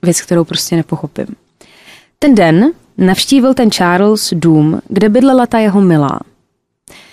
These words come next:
Maminka byla rozvedená, jo, aby jsme věděli. A žila tam teda, eh, ta matka, ta se jmenovala Vilda, s jejím přítelem, takže to byl nevlastní otec té Carol.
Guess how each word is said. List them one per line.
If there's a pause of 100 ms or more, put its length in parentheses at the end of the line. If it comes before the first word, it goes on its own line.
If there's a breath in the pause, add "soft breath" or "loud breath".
(200 loud breath)
Maminka
byla
rozvedená, (120)
jo,
aby
jsme
věděli. (880)
A
žila
tam
teda, (180)
eh, (760)
ta
matka, (340)
ta
se
jmenovala
Vilda, (1160 loud breath)
s
jejím (360)
přítelem, (100)
takže
to
byl
nevlastní
otec
té
Carol.